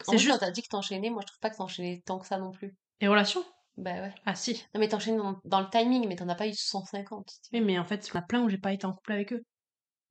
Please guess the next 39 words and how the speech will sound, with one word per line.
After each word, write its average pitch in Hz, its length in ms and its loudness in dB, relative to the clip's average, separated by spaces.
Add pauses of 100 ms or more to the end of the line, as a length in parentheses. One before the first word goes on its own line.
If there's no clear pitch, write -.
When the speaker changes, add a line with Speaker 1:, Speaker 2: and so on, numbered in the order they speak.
(160)
Speaker 2:
C'était, 190 300 -2
c'était 190 260 -2
par 202 140 2
exemple, 190 340 2
Speaker 1:
Oui, 208 80 2
Speaker 2:
euh, 180 80 2
Speaker 1:
oui. 175 80 0
Speaker 2:
des 190 100 6
mois 214 320 4 (580)
de 190 120 -2
relation. 185 580 0 (220)
Speaker 1:
Oui, 214 80 -4 (160)
oui. 214 240 -10 (120)
Speaker 2:
Pourquoi 202 240 2
après 202 160 -2
ça 190 120 0
se 190 60 -6
casse 185 180 -2
la 190 100 2
gueule 202 180 0
parce 185 160 -2
que 175 360 0
ça, 170 400 0
ça 170 140 -2
allait 175 140 0
pas 175 100 -4
du 170 80 -6
tout, 220 120 -2
que - 40 -10
la 208 80 2
personne 190 240 0
ne 185 40 2
voulait 180 180 0
pas 180 100 -2
s'engager, 170 460 -2
patati 175 260 -6
patata. 170 320 0 (280)
Donc 190 140 0
si. - 320 -2